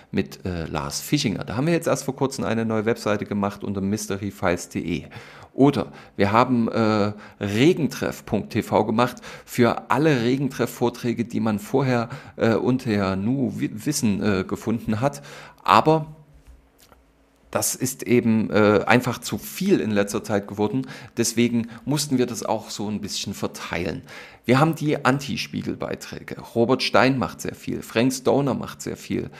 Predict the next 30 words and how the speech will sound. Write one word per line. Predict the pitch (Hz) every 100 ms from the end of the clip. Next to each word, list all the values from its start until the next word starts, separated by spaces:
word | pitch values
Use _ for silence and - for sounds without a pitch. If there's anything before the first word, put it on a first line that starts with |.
| - -
Äh, | - 110
wir | 104 107
betreiben | - 95 120 143
ja | 135
neben | 120 127 127
Noviso | 113 110 117 -
auch | - 117
noch | 117
den | 113 113
Kanal | 110 104 110
von | 110 107
Neue | 110 123
Horizonte, | 120 117 110 - 143 156 98 -
in | 202
dem | - 107 104 104 - -
sich | - 113 107 -
Götz | 117 120 - -
Wittneben | 127 110 101 - 65
sehr, | - 98 95 92 - - -
äh, | 104
engagiert. | 98 101 107 107 - 110 131 - - - -
Und, | 117 120 -
äh, | 117
Pi | - -
mal | 160 127 110
Daumen | 113 131
produzieren | 123 123 110 - 131 139
wir | 120
im | 101
Monat | 107 117 131 117 117